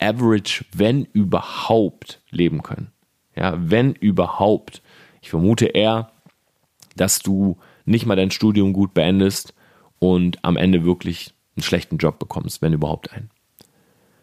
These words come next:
Weil die Konkurrenz ist da.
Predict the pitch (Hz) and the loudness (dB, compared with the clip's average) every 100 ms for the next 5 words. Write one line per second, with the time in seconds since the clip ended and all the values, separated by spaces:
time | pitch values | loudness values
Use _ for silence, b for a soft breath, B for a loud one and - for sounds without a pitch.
0 | b - 87 92 87 85 80 - b b | b -2 0 0 2 0 0 -4 b b
1 | - 90 - 90 90 80 90 113 101 87 | -4 -2 0 0 0 0 0 2 0 -2
2 | - - _ _ _ _ - 101 - - | -6 -8 _ _ _ _ 0 2 2 2
3 | 110 101 - | 0 0 -4